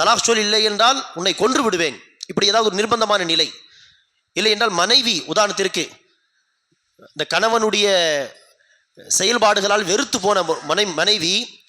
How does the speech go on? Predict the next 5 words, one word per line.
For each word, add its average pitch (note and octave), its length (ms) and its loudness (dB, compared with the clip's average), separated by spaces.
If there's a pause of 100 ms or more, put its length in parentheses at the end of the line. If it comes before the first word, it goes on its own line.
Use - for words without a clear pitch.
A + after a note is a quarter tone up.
(420)
ஒரு F#3 140 -2
கட்டடத்தின் G3+ 720 -2
மேல் G3+ 260 0
ஏறி, F#3+ 240 0
உதாரணத்திற்கு, E3+ 580 -2